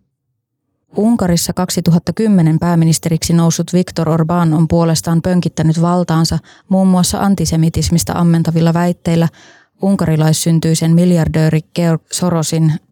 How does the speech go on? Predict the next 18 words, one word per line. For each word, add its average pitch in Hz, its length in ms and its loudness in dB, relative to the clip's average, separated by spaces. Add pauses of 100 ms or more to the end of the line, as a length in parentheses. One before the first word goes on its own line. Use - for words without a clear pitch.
pyrkimyksestä 175 720 -2 (560)
tuhota 175 320 0 (120)
länsimainen 160 600 0
sivistys. 165 560 -4 (1400)
Unkarin 202 400 2
tapaus 185 360 -2
näyttää, 208 400 -2
kuinka 180 260 0
nopeasti 190 480 0
voidaan 196 280 0
päätyä 190 340 -2
yhteiskuntaan, 175 800 0
jossa 175 200 0
salaliittoteoriat 165 880 -2
ovat 175 180 -2
valtavirtainen 156 760 0
tietämisen 165 540 -2
tapa. - 240 -4